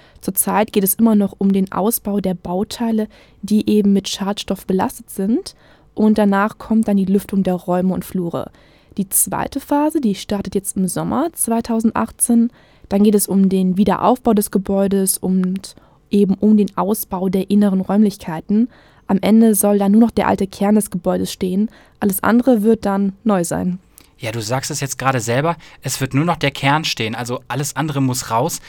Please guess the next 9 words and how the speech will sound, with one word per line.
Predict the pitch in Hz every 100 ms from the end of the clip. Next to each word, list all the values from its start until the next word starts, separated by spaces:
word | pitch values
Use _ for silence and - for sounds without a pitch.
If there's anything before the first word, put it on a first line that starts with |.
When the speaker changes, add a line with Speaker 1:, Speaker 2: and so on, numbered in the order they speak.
| - -
Speaker 2:
Warum | 120 143 147
wird | 180
denn | 156
ausgerechnet | 147 156 143 147 135
so | 135
eine | 127
Kernsanierung | 123 135 143 147 139 143 135
dann | 123 120
durchgeführt? | 151 - 123 - 98 -